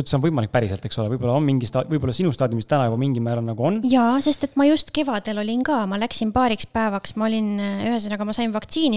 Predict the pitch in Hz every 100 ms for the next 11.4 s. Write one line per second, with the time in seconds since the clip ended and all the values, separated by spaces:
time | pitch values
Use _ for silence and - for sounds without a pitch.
0 | 202 202 196 240 233 208 240 269 214 196
1 | - 202 202 208 240 - 208 202 269 226
2 | 190 196 208 - - - 202 - 220 208
3 | 214 208 202 202 196 190 185 _ _ _
4 | _ _ - - - 196 202 220 - 202
5 | 196 - - 214 208 196 220 214 202 190
6 | 180 208 208 - 311 220 185 - 208 214
7 | - 196 196 196 190 - 285 - 190 190
8 | 214 226 196 202 233 208 220 202 185 -
9 | - - 202 220 240 254 208 196 196 220
10 | 208 202 196 - 202 214 190 190 196 320
11 | 359 220 202